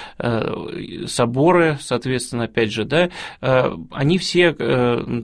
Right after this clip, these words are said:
так или иначе как-то соотносятся с Востоком и Западом.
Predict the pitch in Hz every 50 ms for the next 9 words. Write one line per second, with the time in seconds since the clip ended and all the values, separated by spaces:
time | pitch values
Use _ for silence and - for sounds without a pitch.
0 | - - 135 - - 135 127 131 147 151 147 - 135 117 - - 123 117 - -
1 | 120 - - 131 127 127 - 147 131 - - 98 - - 104 98 - - 110 107
2 | 107 104 - 135 120 - 120 113 117 117 117 120 87 - - - - - - -